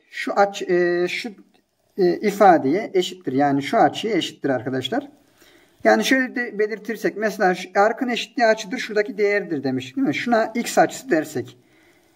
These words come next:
ve yer değiştirirsek arkadaşlar şu, yani ne olur? Ark, e, sinüs pi bölü beş eşittir x açısı olur. Burada yazan değer de. Arkı yok etmek için arkadaşlar yer değiştirirsek, yani sinüs x eşittir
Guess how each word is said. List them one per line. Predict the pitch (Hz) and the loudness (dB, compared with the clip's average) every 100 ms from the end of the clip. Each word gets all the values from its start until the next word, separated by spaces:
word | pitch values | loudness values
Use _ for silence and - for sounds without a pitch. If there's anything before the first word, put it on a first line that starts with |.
| _ _ - | _ _ 2
ve | 208 | 2
yer | 240 240 220 | 4 0 -2
değiştirirsek | 226 214 - 220 208 - | -4 -4 -6 -4 -4 -2
arkadaşlar | 220 196 185 143 | -2 -2 -2 -4
şu, | 135 - - - 262 - - - _ | -6 -10 -4 -2 0 0 0 -10 _
yani | 175 185 190 | 6 8 8
ne | 214 | 4
olur? | 202 143 185 - - | 0 0 -2 -8 -12
Ark, | - 202 208 - - 180 | 4 4 4 -4 -18 -6
e, | 165 165 160 160 156 160 | -4 -4 -4 -6 -6 -8
sinüs | - - 214 160 202 - _ _ _ _ _ - | -12 -4 0 2 0 -10 _ _ _ _ _ -6
pi | - 233 233 185 | -2 0 2 4
bölü | 160 139 | 4 2
beş | 139 135 - | -2 -2 -2
eşittir | 196 185 - 247 269 - | -2 -2 -6 -10 -6 -4
x | 202 196 - - _ _ _ _ _ _ _ _ | -4 -4 -8 -12 _ _ _ _ _ _ _ _
açısı | 180 156 - 220 | 2 2 2 -4
olur. | 220 269 | -2 -4
Burada | 214 190 | -2 0
yazan | 147 220 220 | 0 -2 -2
değer | 175 170 131 | 0 0 -4
de. | 156 302 - _ _ _ _ _ | -6 -6 -8 _ _ _ _ _
Arkı | 175 208 - | 6 6 2
yok | 269 269 | -2 -2
etmek | 262 269 | -4 -6
için | 226 247 | -6 -2
arkadaşlar | 220 208 226 208 | -2 0 -2 -2
yer | 165 185 247 202 | 2 0 0 0
değiştirirsek, | 180 165 151 135 - 208 | 0 0 -4 -6 -4 -4
yani | 196 202 196 156 | 0 0 2 -2
sinüs | - - 240 190 - | -6 -8 -2 -2 -2
x | 165 135 - | -6 -6 -4
eşittir | 196 185 160 - 220 - | -2 0 -2 -2 -2 -4